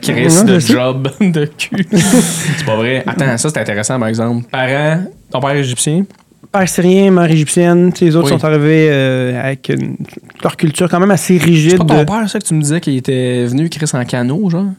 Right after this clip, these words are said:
Speaker 2: Mon père, il est venu après la guerre. Mon père a fait la guerre des six jours. Qui est
Speaker 1: Oh, fuck.
Speaker 2: la guerre des six jours, là, la, la guerre, euh,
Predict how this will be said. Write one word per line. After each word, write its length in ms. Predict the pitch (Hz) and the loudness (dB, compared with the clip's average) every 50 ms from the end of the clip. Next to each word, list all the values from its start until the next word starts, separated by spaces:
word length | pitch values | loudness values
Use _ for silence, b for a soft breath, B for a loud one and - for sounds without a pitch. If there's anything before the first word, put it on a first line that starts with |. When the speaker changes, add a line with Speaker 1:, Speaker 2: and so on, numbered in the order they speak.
| - - | -6 -4
Speaker 2:
Mon 200 | - 143 123 123 | -4 -2 -2 -2
père, 200 | - 180 190 175 | -2 0 0 0
il 100 | 143 131 | 0 0
est 20 | 131 | 0
venu 160 | 131 156 160 | 2 2 0
après 200 | 139 - - 139 | 0 -2 -6 -10
la 100 | 127 123 | -8 -6
guerre. 340 | 127 143 143 139 147 135 139 - - - | -4 -4 -2 -2 -4 -6 -8 -10 -4 -4
Mon 100 | 151 143 | -2 -2
père 160 | 196 220 202 | 0 0 0
a 20 | 165 | -2
fait 140 | - - | -2 -2
la 80 | 170 147 | -2 0
guerre 160 | 147 160 165 | 0 0 0
des 80 | 160 143 | 0 -2
six 220 | 131 - - 160 | -4 -4 -6 -2
jours. 320 | 143 160 156 139 - - _ _ _ _ _ _ - | 0 0 0 0 -2 -10 _ _ _ _ _ _ -6
Qui 80 | - 151 | -6 -4
est 40 | - | -4
Speaker 1:
Oh, 200 | 139 131 123 92 - | -4 -4 -4 -6 -8
fuck. 340 | - - - - 98 98 180 | -12 -16 -12 -12 -10 -6 -4
Speaker 2:
la 140 | 160 151 156 | -2 0 2
guerre 160 | 170 196 214 | 2 2 4
des 80 | 180 | 2
six 160 | 160 - - 156 | 2 2 2 4
jours, 200 | 156 175 170 156 | 4 4 4 4
là, 120 | 160 156 | 4 2
la, 100 | 151 151 | 2 2
la 100 | 147 147 | 0 2
guerre, 220 | 156 175 180 185 165 | 2 2 2 2 2
euh, 160 | 170 151 139 | 2 0 0